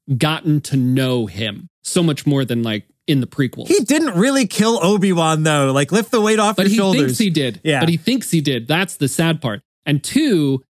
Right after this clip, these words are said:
Speaker 1: that scene when Cro-, Cody says that and then Crosshair wakes up in his bunk and we see, like,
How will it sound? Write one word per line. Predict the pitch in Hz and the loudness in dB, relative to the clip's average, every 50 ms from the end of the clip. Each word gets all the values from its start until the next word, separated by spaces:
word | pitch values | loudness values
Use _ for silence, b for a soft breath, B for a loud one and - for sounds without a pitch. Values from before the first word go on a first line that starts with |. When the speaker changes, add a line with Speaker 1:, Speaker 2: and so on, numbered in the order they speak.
| _ _ | _ _
Speaker 1:
that | - 160 156 147 | -4 -2 -2 -4
scene | - - - 220 208 202 190 175 | -4 -4 -2 0 0 2 2 2
when | 156 151 147 | 2 0 0
Cro-, | - - - 175 180 180 - 139 139 135 131 156 160 160 165 170 165 | -2 -2 -2 -2 -2 -2 -2 -6 -6 -6 -6 -8 -6 -6 -6 -6 -4
Cody | - 175 180 180 175 160 | 0 0 2 2 2 0
says | - - 180 175 156 | 0 0 -2 0 0
that | 175 156 156 | 0 0 0
and | 147 139 | 0 0
then | 139 139 | 0 0
Crosshair | - - 165 165 165 - - 147 131 135 | -2 -2 -2 -2 -2 -2 -2 -2 -2 0
wakes | 139 139 131 - - | -2 -2 -2 -2 -4
up | 143 131 - | -4 -2 -2
in | 131 | -4
his | 120 110 - | -4 -4 -4
bunk | - 185 185 175 160 147 - | -2 -2 0 0 0 -2 -2
and | 127 127 131 | -2 -2 -2
we | 127 | -2
see, | 117 - - 175 175 165 147 139 | -2 -2 -2 0 2 2 2 0
like, | 131 120 117 113 - _ | 0 -2 -4 -6 -8 _